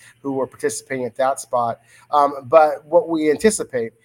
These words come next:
I, I do think that Jake Curhan is the leader in the clubhouse, so to speak, right now, but that there are so many things that are exciting about the rookie, um, and Abe Lucas that I think that suggests that he is going to eventually wind up becoming Seattle's starting right tackle.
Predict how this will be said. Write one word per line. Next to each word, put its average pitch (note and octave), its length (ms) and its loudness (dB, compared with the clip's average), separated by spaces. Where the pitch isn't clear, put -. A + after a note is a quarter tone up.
I, F3 220 0
I F#3+ 40 -2
do G#3 160 -8
think G#3 160 -6
that D#3 120 -10
Jake D#3+ 220 -6
Curhan D3 300 -2
is C3 140 -8
the B2 80 -16
leader E3+ 280 -4
in D#3 60 -6
the D3+ 80 -6
clubhouse, C3 500 -2
so C3 120 -10
to B2 60 -10
speak, C3 360 -12
right B2 180 -4
now, A#2+ 380 -10
but D3+ 240 0
that C#3+ 320 0
there D#3 160 0
are D3 60 -2
so F#3 300 -4
many F#3 280 -6
things D#3+ 420 -8
that C3+ 140 -2
are B2+ 100 -4
exciting C3+ 640 -6
about C3+ 460 -4
the B2+ 100 -12
rookie, B2 560 -8
um, C3 320 -2
and C#3 80 -10
Abe C3+ 240 -8
Lucas D3 500 -8
that C3 300 -2
I C3 160 -4
think D#3+ 240 -10
that C#3+ 180 -6
suggests C3+ 480 -6
that C3+ 140 -8
he C#3+ 340 -12
is C#3+ 160 -6
going B2+ 280 -8
to B2+ 60 -8
eventually B2 680 -8
wind C#3 280 -2
up C3+ 120 -6
becoming C3 480 -6
Seattle's A#2+ 380 -6
starting B2 380 -8
right A#2+ 200 -10
tackle. - 480 -6